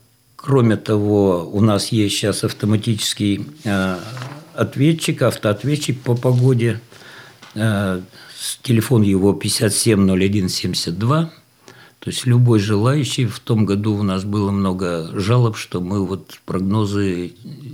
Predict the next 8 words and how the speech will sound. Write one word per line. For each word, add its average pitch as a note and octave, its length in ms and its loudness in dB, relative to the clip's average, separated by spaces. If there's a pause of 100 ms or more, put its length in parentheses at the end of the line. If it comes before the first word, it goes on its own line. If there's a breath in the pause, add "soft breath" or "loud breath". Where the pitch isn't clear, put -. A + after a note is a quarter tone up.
(280)
жителям F#2+ 540 -2
не F2+ 80 -4
даём. G#2+ 520 0
Но G#2+ 100 0
у G#2+ 40 0
нас G#2 180 -2
просто - 260 -4
синоптик, A2+ 600 -2